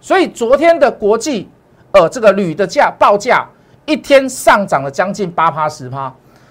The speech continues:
那你就美股来看，美股有一个所谓的这个，呃，这个美国铝业，一天昨天晚上涨了十趴，涨了ten percent。好，就是因为什么？澳洲要制裁所谓的俄罗斯，我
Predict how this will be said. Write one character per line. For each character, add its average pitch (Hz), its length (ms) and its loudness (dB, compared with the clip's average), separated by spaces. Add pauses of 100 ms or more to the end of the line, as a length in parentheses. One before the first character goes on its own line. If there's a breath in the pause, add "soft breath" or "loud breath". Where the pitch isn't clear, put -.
(120)
那 269 140 -2
你 240 100 -4
就 359 160 2
美 262 180 2
股 247 140 -6
来 185 140 0
看， 202 240 -2
美 240 180 0
股 254 160 -6
有 175 60 -6
一 180 40 -6
个 202 120 -2
所 180 140 -6
谓 226 100 -2
的 196 100 -2
这 190 120 -6
个， 143 500 0
呃， 147 160 -2
这 196 100 -10
个 139 320 0 (360)
美 190 180 0
国 196 160 4
铝 226 220 0
业， 240 200 0 (560)
一 285 120 -4
天 254 260 0
昨 214 140 0
天 247 80 0
晚 180 120 0
上 185 200 -2
涨 131 160 -4
了 135 60 -6
十 131 220 -10
趴， 151 300 -2 (760)
涨 143 140 -2
了 151 80 -4
ten 190 160 -2
percent。 156 340 -6 (360)
好， - 200 -12
就 370 160 2
是 339 160 0
因 330 100 -2
为 311 140 6
什 196 140 -4
么？ 147 60 -4
澳 240 200 4
洲 226 160 -2
要 220 100 6
制 208 180 -8
裁 165 180 -2
所 160 160 -8
谓 196 80 -2
的 - 60 0
俄 202 140 2
罗 170 100 -4
斯， 175 280 -8 (280 soft breath)
我 175 240 0